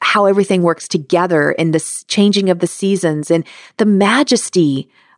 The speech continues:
of, of the mountains, of the, the, the, what keeps the sea continuing to, to surge against the shore? What keeps the moon spinning? What keeps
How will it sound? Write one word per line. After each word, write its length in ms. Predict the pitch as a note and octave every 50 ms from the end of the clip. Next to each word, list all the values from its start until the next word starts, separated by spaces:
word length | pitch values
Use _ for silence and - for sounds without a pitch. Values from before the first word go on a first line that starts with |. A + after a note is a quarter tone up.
| _ -
of, 420 | E3 F#3+ F#3+ F#3+ F#3 F3+ F3+ - _ -
of 160 | F3+ F#3+ F3+
the 80 | F3 F#3+
mountains, 840 | F#3+ F#3 F#3+ G#3 B3+ D4+ C#4+ - - F3 C#3 C#3 B2+ - - - - -
of 240 | F3+ F#3 F3 E3+ E3+
the, 100 | - - - F3 -
the, 180 | A3 A3+ - _ - G3+
the, 120 | - -
what 180 | G3+ C#4 D4 -
keeps 280 | - - F4+ - - -
the 120 | - D4+
sea 520 | - - - - C#4 D4+ E4+ D4 G3+ E3+
continuing 720 | - - G3 F#3 - - G#3+ G#3 G#3 G3 F#3 F3+ E3+ D#3+ - - - - - - - -
to, 400 | - - - G3+ F#3 F3 E3 -
to 200 | - - - G#3+
surge 500 | F#3+ - - - A3+ G#3+ G3+ F#3 E3+ E3
against 280 | E3 D#3+ E3 D#3+ - -
the 60 | E3
shore? 460 | D3+ - - - D#3 C#3+ C#3+ C#3 C#3
What 180 | E3 B3+ F4 F4
keeps 340 | - - F4+ F#4 - - -
the 140 | - D#4 C4
moon 400 | A#3 A3+ A3+ A#3+ C#4+ E4 D#4+ B3
spinning? 560 | - - - - F3+ D#3+ D3+ C#3 C3 C#3 D#3+
What 200 | G#3 C4+ - -
keeps 340 | - - D4+ - - -